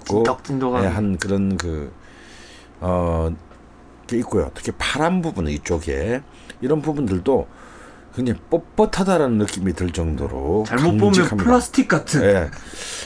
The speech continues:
Speaker 2: 그런 기장파를 아주 이 가지런하게 쭉쭉
Speaker 1: 네.
Speaker 2: 뻗은, 어, 금강송 같은 판을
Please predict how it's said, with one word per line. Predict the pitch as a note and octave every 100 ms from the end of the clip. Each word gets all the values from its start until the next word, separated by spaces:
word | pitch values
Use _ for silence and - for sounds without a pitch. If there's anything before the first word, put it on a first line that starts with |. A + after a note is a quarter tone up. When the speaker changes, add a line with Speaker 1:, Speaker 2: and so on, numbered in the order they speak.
| -
Speaker 2:
그런 | B2 D#3 G3
기장파를 | F3+ C3 D3 - D3+ C3+ - -
아주 | - D3 B2+ - - -
이 | A#2+ A2+
가지런하게 | - - - A3+ F#3+ E3+ A2 -
쭉쭉 | - C3+ C3 G#2
Speaker 1:
네. | E2
Speaker 2:
뻗은, | F3+ G#2 - -
어, | - G2 F2 D2+ -
금강송 | - C#3 D3+ F#3+ F#3 G3+
같은 | E3+ - C3
판을 | A#2 F3+ B3 B2+ D#3